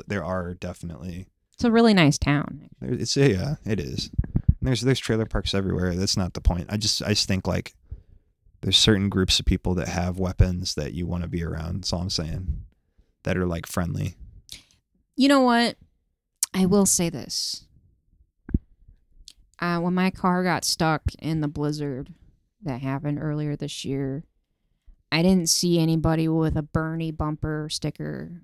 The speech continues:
Speaker 2: help me get out of a ditch. It was definitely a big truck Trump guy.
Speaker 1: Yeah, 'cause people act like just because your political affiliation is one way or the other, you're, like, a bad person, but, like,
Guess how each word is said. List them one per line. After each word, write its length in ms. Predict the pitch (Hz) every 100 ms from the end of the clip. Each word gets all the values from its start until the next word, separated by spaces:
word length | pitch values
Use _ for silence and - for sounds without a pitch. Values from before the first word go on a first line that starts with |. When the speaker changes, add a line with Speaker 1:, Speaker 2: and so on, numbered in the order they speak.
| 196 -
Speaker 2:
help 220 | 151 -
me 160 | 139
get 160 | 135 151
out 260 | 147 87 127
of 100 | -
a 60 |
ditch. 640 | 151 90 - - - - - _ _
It 180 | 170 -
was 180 | 156 165
definitely 580 | 135 156 127 131 123 151
a 40 |
big 300 | - 135 151
truck 340 | - 156 143
Trump 340 | - - 151 -
guy. 360 | 147 85 82 151 - - _ _ _ _
Speaker 1:
Yeah, 180 | 147 101
'cause 160 | 101 -
people 300 | 131 117 104
act 240 | 104 -
like 240 | 98 92 -
just 220 | 104 -
because 380 | 95 - 98 87
your 100 | 92
political 520 | - 95 95 95 95
affiliation 640 | 95 - 92 90 95 - 92
is 100 | 90
one 180 | 90 95
way 100 | 92
or 100 | 90
the 140 | 87
other, 160 | 87 87
you're, 180 | 85
like, 300 | 85 87 -
a 100 | -
bad 300 | 95 90 92
person, 460 | - 90 - 87 80
but, 160 | 85 -
like, 280 | - -